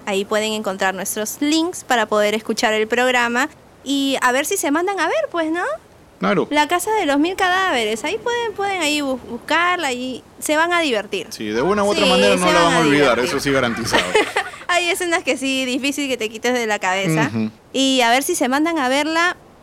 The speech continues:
Speaker 1: ma-, eh, mándenos un videíto, una foto, etiquétennos que vamos a repostear todo. Y ya saben, también mándennos sus, sus sugerencias, a ver qué películas desean que hablemos ahí, tal vez que,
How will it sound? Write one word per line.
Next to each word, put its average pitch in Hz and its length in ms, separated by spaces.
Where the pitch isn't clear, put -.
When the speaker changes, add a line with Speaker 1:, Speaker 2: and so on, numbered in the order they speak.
Speaker 1:
ma-, 240 220
eh, 220 320
mándenos 247 640
un 285 100
videíto, 285 840
una 247 220
foto, 302 380
etiquétennos 285 720
que 196 140
vamos 220 260
a 240 60
repostear 214 520
todo. 240 380
Y 294 260
ya 247 120
saben, 214 340
también 202 340
mándennos 226 540
sus, 240 140
sus - 340
sugerencias, 240 840
a 220 40
ver 254 160
qué 440 100
películas 427 540
desean 302 400
que 262 100
hablemos 262 640
ahí, 240 200
tal 247 200
vez 269 140
que, 262 220